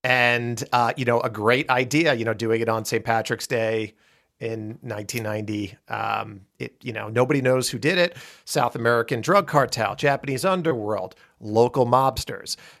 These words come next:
The Netflix documentary, This Is a Robbery, was leaning towards the local mobsters. And that's the crazy thing about it, because you have these incredibly expensive, you know, priceless works of art.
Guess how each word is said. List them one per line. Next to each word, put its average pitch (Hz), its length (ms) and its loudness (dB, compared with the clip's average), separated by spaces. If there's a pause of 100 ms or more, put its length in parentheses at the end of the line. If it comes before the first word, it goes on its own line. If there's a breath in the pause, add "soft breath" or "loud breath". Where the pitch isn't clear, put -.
The 135 640 0 (760)
Netflix 170 360 0
documentary, 127 520 2
This 110 120 -2
Is 110 100 -4
a 107 40 -2
Robbery, 113 460 0
was 123 220 -2
leaning 117 300 0
towards 120 280 -6
the 113 80 -12
local - 260 -10
mobsters. - 520 -20 (1000 loud breath)
And 123 420 -6 (100)
that's 151 180 -4
the 208 60 -12
crazy 190 340 -6
thing 233 220 -4
about 135 220 -2
it, - 80 -6
because 131 280 -6
you 131 80 -2
have 156 300 -2
these 143 360 0 (440 loud breath)
incredibly 143 840 0
expensive, 120 1080 -4 (580)
you 127 100 0
know, 110 140 0
priceless 131 760 -2
works 117 240 -2
of 110 120 -2
art. 131 380 2